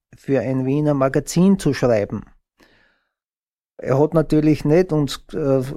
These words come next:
gesagt, ja, ich hab, war da mit, mit Prostituierten unterwegs und ich hab die umgebracht, das nicht, aber er hat uns erzählt, dass er dort war und dann hat er uns geschildert und das höre ich heute noch, wie er erzählt,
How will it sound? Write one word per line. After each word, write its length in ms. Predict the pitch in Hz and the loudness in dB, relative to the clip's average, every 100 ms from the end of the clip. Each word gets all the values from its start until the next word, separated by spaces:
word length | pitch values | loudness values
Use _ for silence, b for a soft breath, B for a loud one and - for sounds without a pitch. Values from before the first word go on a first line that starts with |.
| - | -6
gesagt, 400 | - 127 - - | -2 -2 -2 0
ja, 140 | 123 | 0
ich 260 | 110 127 120 | 0 0 0
hab, 220 | 127 135 | -2 0
war 160 | 127 | 0
da 240 | 131 131 123 - 135 | 2 0 0 -6 -6
mit, 220 | 127 127 - | -4 -4 -8
mit 540 | 80 104 - 117 - | -12 -12 -8 -8 -4
Prostituierten 640 | - 131 - 127 127 165 160 | -2 0 0 0 2 2 0
unterwegs 460 | 135 135 131 131 - | 0 2 2 0 -2
und 160 | 135 | -2
ich 60 | 135 | -2
hab 100 | 131 | 0
die 80 | 135 | -2
umgebracht, 580 | 147 170 143 127 117 - | -2 -2 -2 0 -2 -2
das 300 | 113 127 - | -2 -2 -2
nicht, 360 | 151 185 - - | 0 0 0 0
aber 200 | 123 135 | 2 4
er 180 | 127 | 2
hat 180 | 135 127 | 2 0
uns 180 | 127 123 | -4 -2
erzählt, 520 | 117 - 131 151 180 | -4 0 0 0 0
dass 140 | 156 135 | -2 -2
er 80 | 120 | -2
dort 400 | - 131 143 151 | 0 0 0 0
war 220 | 151 - B B B B | 0 0 B B B B
und 220 | 139 131 | -8 0
dann 160 | 143 131 | 0 2
hat 180 | 151 165 | 2 2
er 140 | 151 | 2
uns 200 | 147 - | 0 -4
geschildert 600 | 143 - 131 151 156 165 | -4 -2 -2 0 0 0
und 200 | 151 139 | -2 -4
das 380 | 135 - - - b b b _ | -4 -6 -12 -16 b b b _
höre 220 | - 123 131 | -4 0 2
ich 280 | 131 - | 0 0
heute 320 | 127 123 - 147 | 0 0 0 0
noch, 380 | 143 185 - | 2 0 -2
wie 100 | 147 | -2
er 120 | 131 123 | 0 0
erzählt, 680 | 120 131 117 160 180 - | 0 0 2 2 0 -6